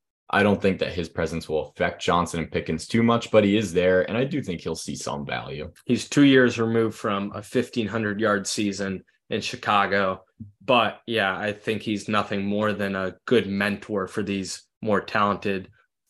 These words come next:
Speaker 2: fresher, younger receivers.
Speaker 1: And we can talk about what these receivers do and what they're good at, what they're bad at, what they did last year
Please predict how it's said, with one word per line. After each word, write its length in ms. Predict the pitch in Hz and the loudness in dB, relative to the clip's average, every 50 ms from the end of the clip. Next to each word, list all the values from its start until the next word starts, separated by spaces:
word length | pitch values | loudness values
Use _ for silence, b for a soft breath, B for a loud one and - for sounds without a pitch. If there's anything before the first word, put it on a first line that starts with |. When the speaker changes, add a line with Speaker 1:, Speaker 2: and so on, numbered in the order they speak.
| - - | -2 2
Speaker 2:
fresher, 460 | 123 110 98 - - - 104 95 92 | 2 2 2 0 -2 0 0 0 0
younger 480 | 92 95 101 104 98 95 95 92 90 | 0 -2 -2 -2 -2 -2 -2 -4 -6
receivers. 680 | 87 90 87 - - 107 95 87 87 80 80 - - - B B B B | -6 -6 -6 -6 -4 -4 -6 -6 -8 -10 -12 -12 -12 -14 B B B B
Speaker 1:
And 120 | - 104 113 | 2 4 6
we 80 | 127 | 6
can 120 | 135 131 107 | 6 6 4
talk 300 | - 107 101 98 95 - | 4 4 2 2 2 2
about 380 | 98 85 98 95 92 87 - | 0 2 2 4 4 2 2
what 280 | - 90 92 - - - | 2 2 2 2 0 -4
these 240 | 90 92 85 80 85 | -6 -6 -6 -6 -8
receivers 580 | 87 82 - - 85 82 - 82 80 78 - | -8 -8 -4 -4 -4 -2 -2 -2 -4 -4 -4
do 340 | - - 87 85 85 87 85 80 | -2 0 2 2 4 2 2 0
and 80 | 78 | 0
what 160 | 80 80 - | -2 -2 -2
they're 100 | - 78 | -4 -6
good 180 | 71 76 85 82 | 0 2 2 4
at, 200 | 82 82 80 71 | 4 2 2 0
what 120 | 80 78 | -2 -4
they're 80 | - 73 | -6 -6
bad 280 | 67 82 82 80 80 80 | -2 0 0 2 2 2
at, 260 | 78 80 78 73 - | 2 0 -2 -2 -4
what 140 | - 73 - | -8 -8 -6
they 100 | 82 73 | -4 -2
did 140 | 78 80 | -2 -2
last 400 | 73 80 80 80 80 - - - | 0 2 2 2 2 0 -2 -4
year 340 | 82 80 80 80 78 78 b | -2 0 2 2 0 -2 b